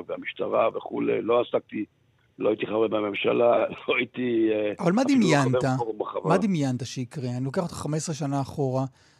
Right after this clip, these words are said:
Speaker 2: מה חשבת שההתנתקות תעשה? א-, אגב, אותו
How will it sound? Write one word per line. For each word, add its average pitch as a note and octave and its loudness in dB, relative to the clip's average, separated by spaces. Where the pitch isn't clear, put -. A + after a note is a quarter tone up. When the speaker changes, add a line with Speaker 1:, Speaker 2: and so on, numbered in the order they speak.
Speaker 2:
מה F#3 6
חשבת G3+ 0
שההתנתקות C3 -6
תעשה? C3 -6
א-, C#3 0
אגב, C#3+ 2
אותו C#3 2